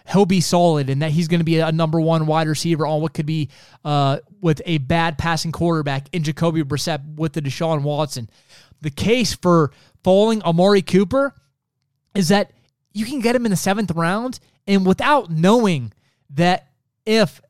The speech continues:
uh, what the, the suspension is gonna be for Deshaun Watson, if Deshaun Watson ends up being suspended, hypothetically, for half the season, um, a seventh round price tag,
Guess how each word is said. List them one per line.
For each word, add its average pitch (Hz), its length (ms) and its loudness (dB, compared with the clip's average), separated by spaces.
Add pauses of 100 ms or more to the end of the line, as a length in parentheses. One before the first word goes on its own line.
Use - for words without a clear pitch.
(180)
uh, 165 460 0
what 196 260 2
the, 202 200 0
the 190 280 -4
suspension 190 440 -2
is 175 60 -2
gonna 185 160 0
be 185 120 -2
for 190 200 0
Deshaun 175 420 0
Watson, 160 460 -2 (640)
if 180 220 -2
Deshaun 247 440 0
Watson 202 400 2
ends 175 180 -4
up 196 140 0
being 196 240 0
suspended, 160 540 0
hypothetically, 180 960 -2 (320)
for - 140 -2
half 202 240 0
the 160 60 -4
season, 180 540 0 (640)
um, 170 200 -4 (160)
a 170 180 2
seventh 226 340 -2
round 269 300 2
price 202 300 0
tag, 151 380 -2